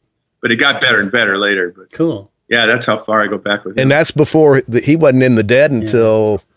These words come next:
Speaker 1: No, he wasn't in
Speaker 3: a
Speaker 1: the
Speaker 3: couple
Speaker 1: Dead.
Speaker 3: years later. And then I think, wasn't it kind of sour grapes with him with the father too at some point?
Speaker 1: Yeah, that turned pretty messy.
Speaker 3: Yeah.
Speaker 1: He, he really didn't like his dad at that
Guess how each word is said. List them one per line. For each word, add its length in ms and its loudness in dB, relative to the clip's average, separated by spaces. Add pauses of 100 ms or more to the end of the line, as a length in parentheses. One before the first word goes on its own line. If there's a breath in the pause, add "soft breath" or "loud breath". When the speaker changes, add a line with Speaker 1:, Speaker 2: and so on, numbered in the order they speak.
Speaker 1:
No, 260 0
he 100 0
wasn't 300 0
in 80 2
Speaker 3:
a 20 4
Speaker 1:
the 60 2
Speaker 3:
couple 220 2
Speaker 1:
Dead. 40 4
Speaker 3:
years 240 2
later. 300 2 (500 loud breath)
And 180 2
then 120 4
I 80 4
think, 280 -2
wasn't 280 2
it 100 0
kind 220 2
of 60 0
sour 420 4
grapes 400 2
with 160 -2
him 220 2
with 260 0
the 120 -2
father 500 0
too 420 0 (380)
at 100 -2
some 220 -4
point? 480 -2
Speaker 1:
Yeah, 400 2
that 240 0
turned 320 2
pretty 200 2
messy. 360 0
Speaker 3:
Yeah. 300 -4 (200)
Speaker 1:
He, 240 -20
he 140 -2
really 300 -6
didn't 340 -6
like 180 -6
his 220 -12
dad 200 -6
at 120 -12
that 140 -18